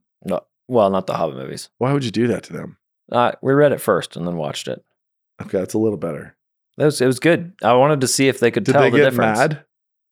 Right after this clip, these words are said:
Speaker 1: Yeah, they're mad
Speaker 2: Good.
Speaker 1: about parts.
Speaker 2: Good. Okay.
Speaker 1: I think they still wanna watch 'em again, though.
Speaker 2: <laughs>
Speaker 1: They're, they're at that stage where the sword fight is the coolest thing in the entire movie, so. <laughs>
Speaker 2: Show 'em things on YouTube.
Speaker 1: <laughs> Right.
Speaker 2: You don't need to watch this film again.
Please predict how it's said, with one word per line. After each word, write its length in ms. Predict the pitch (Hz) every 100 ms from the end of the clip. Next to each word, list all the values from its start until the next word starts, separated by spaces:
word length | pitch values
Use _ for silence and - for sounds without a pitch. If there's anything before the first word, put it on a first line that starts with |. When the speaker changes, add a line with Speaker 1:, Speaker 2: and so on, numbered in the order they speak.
| _ -
Speaker 1:
Yeah, 200 | 104 - _
they're 120 | 131 131
mad 100 | 123
Speaker 2:
Good. 80 |
Speaker 1:
about 180 | 104 85
parts. 400 | - 82 - - _
Speaker 2:
Good. 360 | - 117 82 - 117
Okay. 180 | -
Speaker 1:
I 100 | 113
think 140 | 143 143
they 100 | 107
still 200 | - 107
wanna 180 | 92 80
watch 220 | 87 82
'em 80 | 73
again, 240 | 73 73
though. 180 | 76 78 _ _ -
Speaker 2:
<laughs> 680 | 104 - 123 - 139 - 127
Speaker 1:
They're, 180 | 127 - - -
they're 140 | 151
at 80 | 151
that 160 | 131 -
stage 400 | - 107 107 95
where 120 | 101
the 100 | 92
sword 280 | 107 104 85
fight 200 | 90 85
is 120 | 85
the 60 |
coolest 380 | 82 110 90 -
thing 160 | 92 85
in 80 | 82
the 60 |
entire 260 | 82 85 80
movie, 260 | 87 - -
so. 200 | - - - 403 - 349 - - -
<laughs> 640 | - - - - - -
Speaker 2:
Show 460 | - - 117 117 139
'em 180 | 131 127 _
things 200 | 113 120
on 160 | 110 101
YouTube. 380 | 107 107 69 - _ 143 - 285 - 165 131
Speaker 1:
<laughs> 0 |
Right. 300 | 147 127 - - - 180
Speaker 2:
You 60 | 113
don't 200 | 135 139
need 140 | 147
to 80 | 127
watch 260 | 123 113
this 160 | - 104
film 260 | 117 113 110
again. 280 | 101 85